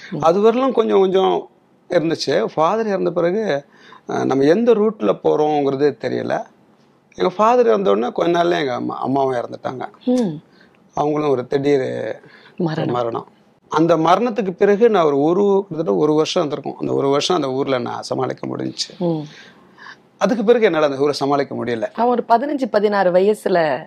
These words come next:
Speaker 2: ஆமா, அதுக்கு பிறகு என்னால அந்த ஊர்ல சமாளிக்க முடியல.
Speaker 1: ம்.
Speaker 2: ஏன் சமாளிக்க முடியலன்னா, என் வாழ்க்கை இது மட்டுமே இல்ல.
Speaker 1: ம். என்ன பண்ணிட்டு இருந்தீங்க? அம்மா, அப்பா இரண்டு பேரும் இறந்துட்டாங்க. இந்த ஒரு வருஷம் என்ன பண்ணிட்டு
Speaker 2: அந்த
Speaker 1: இருந்தீங்க?
Speaker 2: ஒரு வாரம் நாங்களே, நானும் என்னோட இன்னொரு பிரதர் இருந்தாரு,
Speaker 1: ஆ.
Speaker 2: நாங்களே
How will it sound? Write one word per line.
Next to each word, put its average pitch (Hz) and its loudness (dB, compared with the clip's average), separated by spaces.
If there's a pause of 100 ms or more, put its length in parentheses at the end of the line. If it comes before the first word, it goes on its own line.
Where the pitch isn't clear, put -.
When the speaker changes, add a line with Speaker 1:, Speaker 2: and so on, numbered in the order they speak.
(440)
Speaker 2:
ஆமா, 143 -2
அதுக்கு 180 -4
பிறகு 240 0
என்னால 185 4
அந்த 190 0
ஊர்ல 196 0
சமாளிக்க 165 -2
முடியல. 127 -4 (460)
Speaker 1:
ம். 180 -2
Speaker 2:
ஏன் 254 4
சமாளிக்க 185 0
முடியலன்னா, 170 0
என் 170 0
வாழ்க்கை 220 0
இது 180 2
மட்டுமே 180 0
இல்ல. 156 0 (520)
Speaker 1:
ம். 175 -6 (880)
என்ன 262 4
பண்ணிட்டு 220 0
இருந்தீங்க? 190 -2
அம்மா, 185 2
அப்பா 214 2
இரண்டு 190 2
பேரும் 196 2
இறந்துட்டாங்க. 170 -2 (220)
இந்த 214 2
ஒரு 254 8
வருஷம் 262 4
என்ன 240 2
பண்ணிட்டு 190 0
Speaker 2:
அந்த 151 0
Speaker 1:
இருந்தீங்க? 214 4
Speaker 2:
ஒரு 247 6
வாரம் 269 6
நாங்களே, 220 4
நானும் 175 2
என்னோட 156 0
இன்னொரு 151 2
பிரதர் 147 0
இருந்தாரு, 135 -4
Speaker 1:
ஆ. 185 -2
Speaker 2:
நாங்களே 156 2